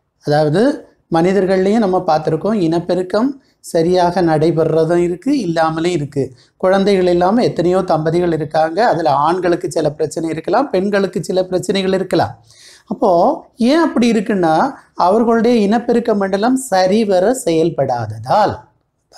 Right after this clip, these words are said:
அந்த குறைபாடுகள் ஏற்படுகிறது. அப்போ இனப்பெருக்கம் நடைபெற வேண்டுமானால்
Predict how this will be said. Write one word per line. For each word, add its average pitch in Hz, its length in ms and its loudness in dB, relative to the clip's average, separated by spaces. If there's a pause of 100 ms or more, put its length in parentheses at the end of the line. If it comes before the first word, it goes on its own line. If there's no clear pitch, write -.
(120)
அந்த 302 220 0
குறைபாடுகள் 196 720 2
ஏற்படுகிறது. 113 580 -6 (500)
அப்போ 175 640 0 (320)
இனப்பெருக்கம் 269 840 0
நடைபெற 220 480 2
வேண்டுமானால் 143 960 0